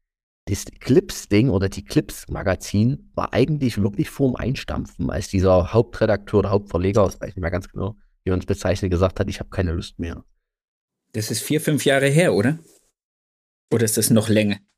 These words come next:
Speaker 1: Ja, zwei, drei, ah, ich weiß es nicht mehr, ich müsste auch die Folge noch mal hören.
Speaker 2: Okay.
Speaker 1: Ich weiß aber noch mein Gefühl, als der Tobias dann gesagt hat,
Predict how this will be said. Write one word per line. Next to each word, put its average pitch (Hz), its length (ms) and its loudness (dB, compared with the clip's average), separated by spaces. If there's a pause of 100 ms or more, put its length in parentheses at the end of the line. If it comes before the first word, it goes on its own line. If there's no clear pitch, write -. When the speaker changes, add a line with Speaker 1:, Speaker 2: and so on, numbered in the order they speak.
(480)
Speaker 1:
Ja, 85 140 0
zwei, 120 480 -2
drei, - 280 -10
ah, 104 60 0
ich 104 100 -4
weiß 113 140 2
es - 60 -6
nicht 95 100 2
mehr, 90 100 2
ich 90 120 -2
müsste 139 180 2
auch 120 60 4
die 117 120 0
Folge 131 240 4
noch 87 120 -2
mal - 160 -4
hören. 78 180 -6 (440)
Speaker 2:
Okay. 135 120 -2
Speaker 1:
Ich - 80 -8
weiß - 220 2
aber 170 160 2
noch 151 160 2
mein 135 240 4
Gefühl, 165 440 0
als 127 160 2
der - 120 0
Tobias 143 400 0
dann 131 160 2
gesagt 113 360 2
hat, 135 220 0